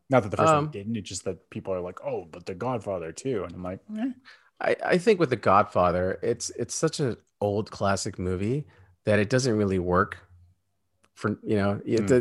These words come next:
Speaker 2: mean, you go back and you watch it, it's like, "Oh, okay." I mean, you really had to really be into The Godfather. I saw
Speaker 1: Yeah.
Speaker 2: The Godfather, and to me, it was okay. I didn't, you know, I don't, if I don't see it again, I don't, I don't really care. <laughs> You know, I know it's a masterpiece. I just,
Speaker 1: Yeah.
Speaker 2: to me, it just,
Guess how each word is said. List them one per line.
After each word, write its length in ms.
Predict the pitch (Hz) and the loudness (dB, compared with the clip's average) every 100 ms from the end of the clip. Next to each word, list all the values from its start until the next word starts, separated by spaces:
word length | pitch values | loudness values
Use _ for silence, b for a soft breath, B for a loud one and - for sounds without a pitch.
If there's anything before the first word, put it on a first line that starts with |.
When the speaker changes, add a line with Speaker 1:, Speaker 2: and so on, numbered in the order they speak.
| - | 4
Speaker 2:
mean, 100 | 127 | 2
you 80 | 123 | 4
go 100 | 127 | 4
back 280 | 113 113 110 | 6 4 4
and 80 | |
you 80 | 101 | 0
watch 280 | 95 101 - | 4 2 2
it, 40 | |
it's 120 | 110 123 | -2 -2
like, 160 | - | 0
"Oh, 200 | 101 82 175 | 4 6 6
okay." 380 | 170 135 127 | 6 2 4
I 40 | 131 | 2
mean, 160 | 131 | 0
you 100 | 131 | 0
really 240 | 127 135 131 | 2 4 4
had 220 | 123 110 | 4 2
to 100 | 113 | -2
really 260 | 101 98 101 | -2 -2 0
be 220 | 98 92 | -2 -2
into 200 | 92 95 | -2 -4
The 80 | 90 | -4
Godfather. 640 | 87 90 - 92 90 87 | -2 -2 0 0 0 2
I 100 | 101 | 2
saw 280 | - 110 92 | 4 4 6
Speaker 1:
Yeah. 60 | |
Speaker 2:
The 60 | 98 | 4
Godfather, 680 | 98 95 - 104 104 110 104 | 2 2 4 6 6 6 4
and 280 | 98 98 101 B B _ | 2 -2 -4 B B _
to 100 | - | 2
me, 140 | 104 110 | 4 4
it 80 | |
was 160 | 104 98 | 2 2
okay. 440 | 101 - 92 107 131 _ - | 2 4 4 4 0 _ -6
I 80 | - 98 | -2 2
didn't, 320 | 101 104 - 87 | 2 0 -4 -6
you 80 | 104 | -4
know, 140 | 95 117 _ _ - _ - | -4 -6 _ _ -20 _ -4
I 60 | |
don't, 120 | 95 92 | -4 0
if 120 | - | 2
I 80 | 104 | 4
don't 160 | 101 | 2
see 120 | - | 0
it 80 | 101 | 0
again, 240 | 98 98 104 | 0 0 0
I 40 | |
don't, 160 | 98 101 | -2 -6
I 200 | 95 - | -14 -6
don't 100 | 90 | -2
really 140 | 90 | -2
care. 300 | - 90 98 B B B | 2 2 2 B B B
<laughs> 120 | 139 | 6
You 40 | |
know, 80 | 156 | 10
I 100 | 160 | 12
know 160 | 190 233 | 12 12
it's 140 | 226 | 12
a 40 | 139 | 10
masterpiece. 640 | 147 214 165 147 127 165 | 10 8 4 6 6 8
I 100 | 131 | 8
just, 200 | 165 156 | 8 6
Speaker 1:
Yeah. 120 | 90 | 4
Speaker 2:
to 200 | - 202 | 6 8
me, 220 | 185 165 | 10 12
it 100 | 190 | 10
just, 260 | 190 143 | 8 2